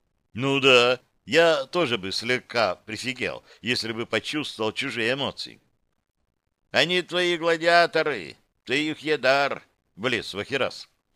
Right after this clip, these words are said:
"Мысленно прикажи, и они услышат. Ничего удивительного, что Руру почувствовала твое желание убить Анзура". "Значит, так этого засранца зовут, э, звали?"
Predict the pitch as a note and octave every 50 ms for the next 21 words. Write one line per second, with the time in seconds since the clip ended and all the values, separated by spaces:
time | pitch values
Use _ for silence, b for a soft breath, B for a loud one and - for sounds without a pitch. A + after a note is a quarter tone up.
0 | _ _ _ _ _ _ - G2 C3 D#3 E3+ F3+ E3+ C3+ - C#3+ C#3+ D3+ D3 C#3+
1 | C#3+ B2+ G2+ - C3 C3+ G#2+ - C3+ C3+ C3 G#2 G#2 A2+ A2+ A2 G2 E2+ - b
2 | b b b E2+ G2 A2+ B2 C#3 D#3+ F3 D#3+ - - A2 A#2 A#2+ A#2 G2+ - -
3 | G#2 F#2+ E2 _ _ _ _ _ _ _ - F2 G#2+ - E3 F#3+ G3 G3 F#3 D#3+
4 | E3+ D3 C#3 D3 D3 C3+ - C#3 C3 B2 B2+ B2+ A#2 G#2+ F2+ - b b b b
5 | - - B2 A#2 A2+ A#2 A#2 A#2+ D#3 E3 D3+ - B2 G#2 - - C#3+ D#3 D#3+ -
6 | - C3+ C#3 C#3 C#3 C3+ B2 G#2+ - - A2 A#2+ C#3 C3+ A2 A#2 A2+ A#2+ B2+ C3+
7 | C3 B2 A2 G2+ G2+ B2 C3 A#2+ - B2 A#2 G#2 F2 D#2+ A#2 A#2+ A#2+ A#2 A#2 G2+
8 | - - _ _ _ _ _ _ _ _ _ _ _ _ _ _ _ _ _ _
9 | _ - E2+ F2 F#2+ A#2+ A#2+ A#2+ A2 - A2+ A#2 G2 - - - - - B B
10 | B B B B B B A#2 B2 C#3 C3+ - D3+ D3+ D3 - C3+ C3 C3 B2 A#2
11 | G#2 F#2+ A2 B2+ A#2 - C3 B2+ B2 A2+ G2+ - G#2 G#2 G2+ F#2+ F2+ F#2+ F2+ G#2+
12 | B2 A#2+ A#2+ A2 G2 - - - b b b b b b b _ - G2 G#2 G2+
13 | G2 G2 F#2+ F2 D2+ D#2 E2+ A2+ C3+ B2 - F2 -